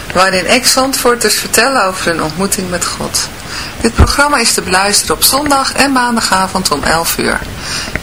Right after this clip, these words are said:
Heeft u vragen of wilt u meer informatie? Dan kunt u ons mailen of bellen. Ons e-mailadres is info apenstaart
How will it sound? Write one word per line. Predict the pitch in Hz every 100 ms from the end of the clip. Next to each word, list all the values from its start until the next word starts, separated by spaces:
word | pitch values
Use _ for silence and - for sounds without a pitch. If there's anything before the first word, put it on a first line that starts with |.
| -
Heeft | - 226
u | 220
vragen | - 202 202 285 - 359 381
of | 226
wilt | 214 214
u | 196
meer | 202
informatie? | 226 240 - 233 233 226 - 247 320 - - -
Dan | -
kunt | 202 220 202
u |
ons | 190 180
mailen | 185 202 214
of | - 214
bellen. | 220 247 151 - - - - - -
Ons | - 196
e-mailadres | - 254 277 269 208 196 196 -
is | 185 185 -
info | 254 294 - 233 226 226
apenstaart | - 208 202 - - 165 170